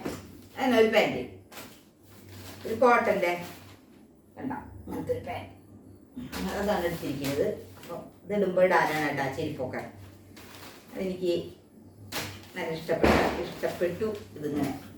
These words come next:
ഇങ്ങനത്തെ ഡ്രസ്സുകൾ എനിക്ക് നല്ല ഇഷ്ടം. ഇത്തിരി ലൂസായിട്ടൊക്കെ നിൽക്കുന്നത് കോട്ടൻ്റെ ഡ്രസ്സുകൾ.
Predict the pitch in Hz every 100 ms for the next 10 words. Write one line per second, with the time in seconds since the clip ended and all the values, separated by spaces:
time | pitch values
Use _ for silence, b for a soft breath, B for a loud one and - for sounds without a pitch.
0 | - 190 185 190 185 180 - 147 - -
1 | 151 147 127 - - - 156 160 165 -
2 | 143 135 135 131 131 127 123 107 - -
3 | 151 - 127 123 117 - - - -